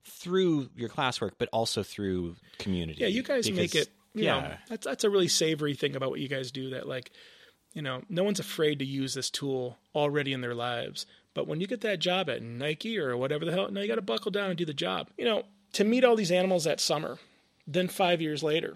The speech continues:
Speaker 1: Yeah.
Speaker 2: I get out of school, and I'm getting ready to get out of school, and I got this sort of tease to be like, "Hey, come work at a snowboarding magazine." Now,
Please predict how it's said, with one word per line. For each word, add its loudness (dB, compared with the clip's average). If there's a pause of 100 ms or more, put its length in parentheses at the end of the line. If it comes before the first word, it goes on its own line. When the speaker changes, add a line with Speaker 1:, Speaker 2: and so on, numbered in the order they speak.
(140)
Speaker 1:
Yeah. -2
Speaker 2:
I 0
get -2
out -2
of -4
school, 0 (140)
and -2
I'm -4
getting -6
ready -4
to -6
get -6
out 2
of -2
school, -4
and -8
I -4
got -8
this -6
sort -2
of -12
tease -4
to -14
be -2
like, -6
"Hey, 0
come -4
work -4
at -4
a -4
snowboarding -4
magazine." -14 (340)
Now, -6